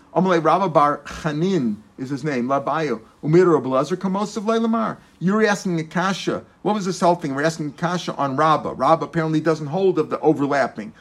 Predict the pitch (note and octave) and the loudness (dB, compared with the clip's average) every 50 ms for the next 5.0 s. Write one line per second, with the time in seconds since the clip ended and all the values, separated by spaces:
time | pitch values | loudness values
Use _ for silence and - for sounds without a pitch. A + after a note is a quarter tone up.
0 | - _ - - - - - B3+ B3+ G#3 D3+ C#3 - D#3 B2+ C3+ C3+ - D#3 D3 | -20 _ -14 -14 -12 -6 -4 -2 0 0 -2 -2 -4 -6 -6 -6 -4 -4 -4 -4
1 | C#3+ C#3+ - D3 C#3+ C#3 - B2+ - F3+ F#3+ D#3 B2+ C3 - - - - G#3 G#3 | -4 -4 -4 -4 -4 -4 -8 -6 -4 -2 -2 -2 -4 -6 -8 -8 -8 -6 -6 -6
2 | G3+ E3 - C3 C3+ D3+ F#3 F3+ - F3+ D#3+ D3 B2+ C3+ C#3+ C#3 C3+ B2+ D3+ E3+ | -6 -6 -8 -8 -4 -4 -4 -4 -4 -6 -6 -4 -4 -4 -4 -6 -4 -4 -4 -2
3 | E3 G3+ F#3+ A3+ A#3+ A3 E3 - F#3+ F#3 F#3 F#3 F3 F3 F3 E3+ D#3+ E3+ D3+ C#3+ | -2 -2 -2 -2 -2 -2 -4 -4 -4 -2 2 2 2 0 0 -2 -4 -2 -2 -2
4 | C#3 - E3+ E3+ F3+ E3 D3+ F3+ F#3+ G3 G3+ G#3 G3+ G3 F#3 E3+ D#3+ A#2+ A2 | -2 0 0 -2 -2 -2 -6 -6 -4 -2 -2 -2 0 0 2 2 2 2 0